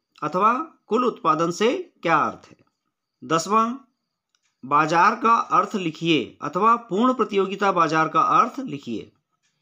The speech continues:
प्रश्न क्रमांक ग्यारह, पूर्ति का अर्थ लिखिए अथवा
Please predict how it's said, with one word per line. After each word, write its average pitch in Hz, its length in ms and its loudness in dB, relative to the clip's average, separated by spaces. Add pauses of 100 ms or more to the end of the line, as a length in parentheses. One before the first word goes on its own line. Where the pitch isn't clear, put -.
(220)
प्रश्न 175 220 -4
क्रमांक 220 400 2
ग्यारह, 160 320 2 (580)
पूर्ति 214 460 0
का 247 200 0
अर्थ 226 160 0
लिखिए 233 420 0 (320)
अथवा 196 320 2